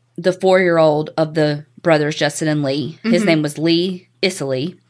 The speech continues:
Speaker 1: And unless fucking Google's playing me again, and that ain't his real, that's not how you
Speaker 2: <laughs>
Speaker 1: pronounce it. And so he goes up to the kid and he's like, "Hey, how are you?"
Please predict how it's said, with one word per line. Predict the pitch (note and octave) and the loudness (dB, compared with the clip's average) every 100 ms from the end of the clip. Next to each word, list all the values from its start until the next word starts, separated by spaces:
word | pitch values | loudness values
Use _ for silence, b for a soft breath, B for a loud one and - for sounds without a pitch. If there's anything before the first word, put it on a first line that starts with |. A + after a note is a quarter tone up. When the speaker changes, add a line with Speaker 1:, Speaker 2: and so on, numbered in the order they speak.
| B B B B B B _ _ | B B B B B B _ _
Speaker 1:
And | F#3+ F#3 F3 E3+ E3 E3 - | 2 6 6 4 2 -2 -2
unless | E3 E3 D#3+ | 0 2 2
fucking | E3+ E3 E3 | -2 -2 -2
Google's | E3 E3 E3 | -2 -4 -2
playing | G3+ F#3 F#3 | 0 2 2
me | E3+ | 0
again, | E3 F3 C4 F#3 | 0 0 2 2
and | D#3+ E3 | 2 0
that | E3+ | 0
ain't | D#3+ C#3+ | 0 0
his | F3 G4+ | 2 2
real, | F3+ F#4 | 2 2
that's | E4 F4 | 2 0
not | B3 E4 | 0 0
how | G#3 | 2
you | G3 | 0
Speaker 2:
<laughs> | G3+ | 0
Speaker 1:
pronounce | G#3 A3 A3 F3+ | 2 2 2 0
it. | E3+ D#3+ - b b b b b b b - | -2 -2 -6 b b b b b b b -2
And | F#3+ F#3 F3+ E3+ F3 F3+ - _ _ | 2 4 4 4 0 -4 -10 _ _
so | - A3 | -2 0
he | A#3 | 2
goes | A3+ A#3 | 0 2
up | C4 | 0
to | B3+ | -2
the | A#3+ | -6
kid | A#3+ F#3 | 0 2
and | F3 | 2
he's | D#3+ | -2
like, | D#3 C#3 - | -2 -6 -10
"Hey, | - G4+ A#3 | -6 -2 -2
how | C3+ G#3 | -2 0
are | G#3 | 0
you?" | B3+ D4+ D3 | 2 0 0